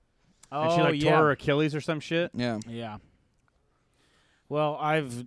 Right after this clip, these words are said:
Speaker 1: I haven't watched a, I haven't seen a W N B A game in I don't know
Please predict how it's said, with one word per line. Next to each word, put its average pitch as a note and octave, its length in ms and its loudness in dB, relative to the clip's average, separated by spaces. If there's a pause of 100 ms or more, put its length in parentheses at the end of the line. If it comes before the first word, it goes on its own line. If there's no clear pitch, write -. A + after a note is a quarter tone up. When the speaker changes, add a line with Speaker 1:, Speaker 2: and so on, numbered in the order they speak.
Speaker 1:
I C#3+ 140 0
haven't B2 320 -4
watched A2+ 260 -10
a, A2+ 140 -12
I A#2 100 -8
haven't G2+ 320 -14 (840)
seen A2+ 320 -10
a G#2 60 -10
W G#2+ 340 -8
N G#2+ 80 -8
B G#2 140 -8
A G#2 80 -10
game G#2 220 -10
in G#2 60 -10
I G2+ 80 -12
don't G#2 80 -12
know G#2 80 -14